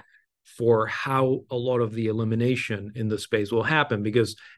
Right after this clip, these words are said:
as you keep increasing concurrency, uh, you need fewer people doing that. So if, to use rough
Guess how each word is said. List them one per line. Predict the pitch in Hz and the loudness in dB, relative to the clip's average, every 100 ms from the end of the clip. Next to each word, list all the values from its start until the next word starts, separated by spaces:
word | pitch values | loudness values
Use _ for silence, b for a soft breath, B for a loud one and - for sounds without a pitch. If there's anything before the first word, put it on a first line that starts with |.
| B | B
as | 139 147 | 2 2
you | 120 | 0
keep | - 160 143 | 0 0 0
increasing | 131 - - 160 151 131 | 0 -4 -2 0 2 -2
concurrency, | 123 123 - 196 202 123 - 117 113 131 - _ _ _ | -2 -6 2 6 6 2 0 0 0 -2 -8 _ _ _
uh, | 110 101 - 104 | -10 -8 -10 -14
you | 113 110 | -6 -2
need | 113 113 | 0 0
fewer | - 127 117 120 | 0 0 2 2
people | 120 147 107 92 | 2 0 0 -4
doing | 104 107 - | -6 -8 -8
that. | 110 101 | -8 -4
So | 117 110 120 | 0 2 2
if, | 120 117 - _ - | 0 -2 -12 _ 0
to | |
use | 123 127 117 - - - - 165 | 4 6 6 2 -10 -20 -16 -12
rough | 151 151 135 135 123 - | -10 -8 0 2 2 0